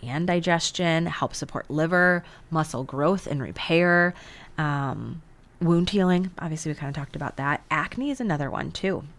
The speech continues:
They found that disturbances in zinc metabolism may give rise to disorders that typically man itself, its,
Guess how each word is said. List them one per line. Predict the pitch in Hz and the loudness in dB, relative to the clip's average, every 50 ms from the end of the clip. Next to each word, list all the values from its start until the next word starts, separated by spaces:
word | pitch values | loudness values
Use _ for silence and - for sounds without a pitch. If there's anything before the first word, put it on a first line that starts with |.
| - - - - - - - - - - | -20 -20 -20 -20 -20 -20 -20 -20 -16 -6
They | 165 170 160 156 156 156 160 | -2 0 2 4 4 2 2
found | - - - - 185 165 156 151 147 147 147 147 143 143 139 139 - - | 0 -4 -6 -2 0 2 2 2 2 0 0 -2 -2 -2 -4 -6 -8 -10
that | - 156 147 151 143 139 139 139 139 143 139 - - - - | -8 -2 0 0 2 2 2 2 2 0 0 -2 -6 -8 -6
disturbances | - 156 - - 175 175 175 170 175 170 156 | -6 -4 -2 0 2 2 2 2 0 0 0
in | 151 151 147 143 | 0 0 0 0
zinc | 139 156 156 151 - - | 0 0 -2 -2 -2 -4
metabolism | 139 139 - - - 147 147 165 180 185 185 202 202 208 208 - - - - - - - | -6 -6 -4 0 0 0 2 2 2 2 2 2 2 2 0 -2 -6 -14 -18 -10 -2 0
may | 160 160 151 | 2 4 4
give | 160 147 151 | 4 2 2
rise | 156 143 147 151 143 - | 4 4 2 2 2 0
to | 151 | 0
disorders | 143 139 - - 151 143 143 160 165 180 180 165 | 0 0 0 -2 -4 -2 0 2 2 2 2 2
that | 170 - - - | 0 0 0 -2
typically | - - - - 349 - - 175 156 | -10 -6 -4 -2 -2 -2 0 0 0
man | 151 151 151 151 165 | 0 2 0 0 0
itself, | - - - - - - 156 143 143 139 - - - - | -2 -4 -6 -10 -4 0 0 0 0 0 -6 -10 -8 -4
its, | 156 151 135 - - - - - - - | -4 -4 -4 -6 -10 -14 -12 -12 -12 -12